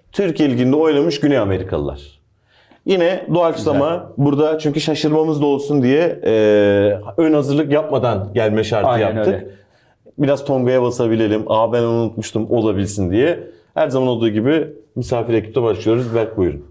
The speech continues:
Speaker 2: Çok zor ya şimdi mevki. Yani her yerin alternatifi var gibi geliyor. Ee, yine ben birinci sıra ter-, enteresan bir tercih yapacağım. Sanki onun alternatifi yok gibi kaldı aklımda. Ee,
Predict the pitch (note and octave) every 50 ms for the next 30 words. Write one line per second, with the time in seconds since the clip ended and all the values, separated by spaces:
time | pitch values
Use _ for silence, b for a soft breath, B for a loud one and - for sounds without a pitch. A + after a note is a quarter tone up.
0 | - - - C#3+ C#3+ C#3 D#3+ D3 C3 B2+ B2 A#2+ A#2+ A#2 - B2 B2 C3 B2 A#2+
1 | A#2 A#2+ A#2 A#2+ A#2+ C#3 B2+ A#2 C3+ C3 C#3+ C#3 B2+ D3+ F#3 G3 G#3 G3+ F3+ F3
2 | F#3 F#3 F3 E3 E3+ E3+ E3 E3 F3 E3 G3 E3 D#3+ D#3+ E3+ E3 E3 F3 D#3 E3
3 | C3+ A2+ B2+ B2 A#2 A2+ A2+ A2+ A2+ B2 D#3 - - - - _ _ _ _ _
4 | _ _ _ _ _ _ _ - C3 B2 A#2+ A#2 A2+ A#2 A2+ A2+ A2+ A2+ A2+ A2+
5 | A#2 A#2 - - C#3+ D#3+ F3 E3+ C#3+ D#3+ D3+ C#3+ C3+ C#3+ C#3+ C#3 D#3 D3+ - C#3+
6 | C#3+ C#3 C#3 D3 C#3 C3+ D3 D3 - C3 C#3 C3 A#2+ C#3 C3+ C3 B2+ C#3+ C#3 C3+
7 | - C#3 C3+ B2+ B2+ D3+ B2 A2+ C#3+ C#3+ C#3 - D3 D3 D3 F3+ D3+ C#3 C#3 C#3+
8 | C#3 C#3+ C#3 C3+ C3 - - C#3 C#3+ C#3 C#3+ - B2 A2 G2 - A2 G#2 F#2+ G2+
9 | G2+ G2+ G2+ G2+ G#2+ G#2+ G#2 G#2+ A2+ B2+ F#3 - b b b b b b b b
10 | b b b b b - -